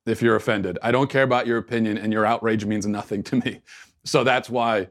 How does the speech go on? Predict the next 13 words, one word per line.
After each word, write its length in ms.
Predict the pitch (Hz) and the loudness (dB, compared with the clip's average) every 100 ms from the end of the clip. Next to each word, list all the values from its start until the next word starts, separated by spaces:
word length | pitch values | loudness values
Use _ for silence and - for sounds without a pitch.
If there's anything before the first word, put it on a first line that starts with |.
| _ _ - | _ _ -6
I 80 | 113 | 0
don't 180 | 113 107 | 0 0
apologize. 760 | - 98 95 92 92 85 - _ _ - | -4 -4 -4 -4 -8 -10 -18 _ _ -4
Um, 400 | 107 107 101 101 - - - - - _ _ _ _ - | 0 2 0 -6 -10 -12 -12 -20 -20 _ _ _ _ -2
I'm 160 | 120 | 0
just 160 | 120 107 | 0 2
being, 300 | 139 117 107 | 2 2 -2
I'm 120 | 113 | -2
just 180 | 113 107 | -2 0
being 180 | 120 101 | 0 0
frank 300 | - 95 90 | -2 -4 -4
with 100 | |
you. 100 | 82 | -8